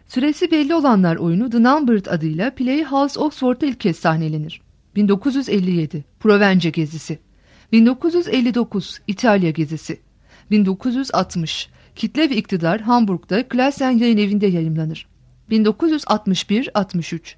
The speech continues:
Kitle ve İktidar adlı yapıtı Carol Stewart'ın çevirisiyle ve Crows and Power başlığıyla Londra ve New York'ta yayımlanır. Mayıs bin dokuz yüz altmış üç, Veza Canetti'nin ölümü.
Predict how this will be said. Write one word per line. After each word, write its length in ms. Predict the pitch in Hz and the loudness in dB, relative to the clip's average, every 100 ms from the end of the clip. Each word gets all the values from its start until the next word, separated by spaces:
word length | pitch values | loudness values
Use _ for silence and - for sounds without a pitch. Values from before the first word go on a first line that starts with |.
| _ _ _ _ - _ | _ _ _ _ -20 _
Kitle 320 | 269 262 359 | -8 -2 0
ve 80 | 320 | 0
İktidar 340 | - 302 320 | 0 2 4
adlı 260 | 269 190 190 | 4 2 0
yapıtı 520 | 170 - 170 196 247 - _ - | -2 -4 -6 -4 -4 -8 _ -4
Carol 380 | 285 311 311 302 | 2 4 2 -2
Stewart'ın 600 | - 311 269 220 226 208 | 0 0 2 0 0 0
çevirisiyle 760 | 240 220 220 - 240 196 240 | 0 0 -2 -2 0 2 2
ve 120 | 233 - | 0 2
Crows 420 | 226 254 311 - | 2 2 0 0
and 200 | 233 233 | 2 2
Power 440 | - 294 262 180 | 2 2 4 2
başlığıyla 600 | 160 156 - 170 160 175 - - - | 0 -2 -2 -4 0 -2 -2 -8 0
Londra 340 | 254 294 262 | 2 2 0
ve 60 | 247 | 2
New 140 | 247 | 2
York'ta 320 | 269 202 196 220 | 2 2 0 0
yayımlanır. 600 | 180 165 156 151 - - _ _ - | 0 0 -4 -6 -12 -16 _ _ 0
Mayıs 360 | 196 208 220 - | 4 4 2 2
bin 120 | 190 | 2
dokuz 240 | 175 277 | 2 -4
yüz 140 | 269 262 | -8 -2
altmış 340 | 190 190 175 | -4 -2 -6
üç, 240 | - - - _ - - | -8 -14 -20 _ -20 -8
Veza 300 | 208 233 233 233 | 0 2 2 0
Canetti'nin 600 | 196 233 - 208 214 - | 2 2 0 0 2 0
ölümü. 300 | 160 160 | -2 -2